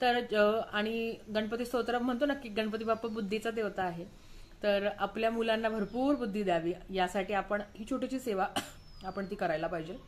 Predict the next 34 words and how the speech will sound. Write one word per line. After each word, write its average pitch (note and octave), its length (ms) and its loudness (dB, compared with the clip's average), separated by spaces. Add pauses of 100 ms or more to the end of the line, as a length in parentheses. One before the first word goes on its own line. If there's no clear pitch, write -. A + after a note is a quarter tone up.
(840)
तर G#3 40 0
तुमच्या G#3+ 340 0
घरात B3 180 2
लहान B3+ 180 2
मुलं C4 200 0
असतील, C4 240 -2
तर C4 80 2
तुम्ही C4 200 -2
आज A#3+ 120 4
दिवसभरात A#3 520 0
कधीही G#3 200 -2
करू G3+ 160 -4
शकता. F3+ 280 -8 (640)
आणि C4+ 680 2
अजून B3+ 380 2
काय, A#3 360 6
हा, G#3 360 -2
घरातलं G#3 380 2
आवरलं. G#3+ 320 4
आणि G#3+ 120 2
आता G#3 260 4
असं A3+ 220 6
झालंय A3+ 320 4
ना, G3+ 200 2 (580)
कंटिन्यू A3+ 420 2
पाऊस A3+ 280 6
चालू A3 320 2
आहे, F#3+ 160 0 (460)
कपडेही C#4+ 440 6
वाळत C4+ 340 8
नाही, C4+ 180 2
भांडेही B3 480 0
वाळत A#3 320 6
नाही, A#3 160 -4